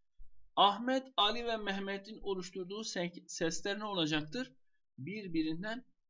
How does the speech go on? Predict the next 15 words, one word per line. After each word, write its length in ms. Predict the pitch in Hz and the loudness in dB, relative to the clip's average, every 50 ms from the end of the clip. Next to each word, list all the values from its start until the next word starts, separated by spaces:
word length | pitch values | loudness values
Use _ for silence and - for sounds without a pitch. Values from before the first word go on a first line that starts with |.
| _ - | _ 2
farklı 300 | - 156 151 151 - 151 | 4 4 4 4 2 2
olacaktır. 640 | 131 120 110 107 107 104 104 - _ - - - _ - - | 2 2 0 -2 -4 -8 -12 -14 _ -18 -18 -16 _ -10 -8
Çünkü 240 | - 214 202 - 160 | -8 -6 -6 -4 -4
ortamlar 760 | - 151 156 156 156 156 - 170 160 165 180 196 196 190 - | 0 2 2 2 0 0 -2 -2 0 0 -2 -2 -4 -4 -4
farklı 320 | - 160 151 151 - - 190 | -2 -2 -2 -2 -4 -4 -2
olduğu 220 | 185 175 151 147 | 0 2 2 4
için 420 | 135 127 127 - - 214 226 247 - _ _ - - - - - - - - - - | 2 2 2 -2 -4 -4 -4 -6 -8 _ _ -6 -4 -4 -4 -6 -8 -10 -14 -8 -2
ve 220 | 147 165 175 175 - | 0 0 0 0 -2
kaşıklar 600 | - 156 147 - - 156 - - 175 175 175 170 | -4 -2 -2 -2 -2 -4 -2 0 0 0 2 0
da 80 | 170 | -2
farklı 400 | 165 - - 143 143 - - - | -2 -2 -2 -4 -4 -2 -2 2
olduğu 220 | 180 170 160 147 139 | 2 4 4 4 2
için 220 | 135 - - 143 | 2 0 -2 -4
farklı 360 | 135 - 131 131 127 - 139 | -2 -2 -2 -4 -2 -2 -4
ortamlarda 840 | 127 123 - - 131 117 117 113 110 110 113 143 180 208 240 - | -4 -4 -2 -2 -2 0 2 2 2 2 0 -2 -2 -4 -4 -8